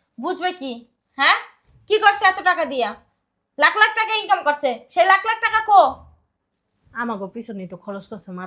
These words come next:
Speaker 2: তোর এই যে পড়াশোনা শিখাইছে, কত বড় করছে, কত ভালো চাকরি পাইছস, কার
Speaker 1: দেখো মা,
Speaker 2: লাগবে?
Speaker 1: এটা ভাইয়ের দায়িত্ব ছিল। বাপ মারা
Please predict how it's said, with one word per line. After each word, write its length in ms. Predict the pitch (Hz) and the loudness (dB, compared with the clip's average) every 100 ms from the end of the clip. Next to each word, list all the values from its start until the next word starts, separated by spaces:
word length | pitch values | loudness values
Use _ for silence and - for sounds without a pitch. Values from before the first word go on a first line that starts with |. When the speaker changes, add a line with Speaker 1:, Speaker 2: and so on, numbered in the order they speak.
| 185 | -8
Speaker 2:
তোর 140 | 233 233 | -4 -2
এই 80 | 240 214 | -2 -2
যে 80 | 233 233 _ _ | -6 -8 _ _
পড়াশোনা 440 | 311 269 - 233 220 | 0 0 0 -8 -10
শিখাইছে, 380 | - 226 214 226 - | -8 -6 -6 -8 -4
কত 140 | 302 302 269 | -4 -2 0
বড় 140 | 277 277 | 0 2
করছে, 260 | 262 - 208 175 _ _ 320 | -2 -4 -12 -12 _ _ -6
কত 120 | 330 285 | 0 4
ভালো 180 | 277 285 285 | 4 4 0
চাকরি 240 | 311 330 311 | -4 -4 -6
পাইছস, 260 | 330 233 | -6 -8
কার 100 | - | 2
Speaker 1:
দেখো 200 | 311 320 311 | 4 6 4
মা, 80 | 359 | 4
Speaker 2:
লাগবে? 160 | - - _ _ _ _ - | 4 -2 _ _ _ _ -2
Speaker 1:
এটা 180 | 294 311 | 0 0
ভাইয়ের 300 | 311 302 330 277 | 4 4 4 4
দায়িত্ব 220 | 302 294 381 381 | 2 2 -6 -6
ছিল। 140 | 302 202 190 - 202 | -4 -4 -6 0 4
বাপ 160 | 285 349 | 4 6
মারা 180 | 330 | 4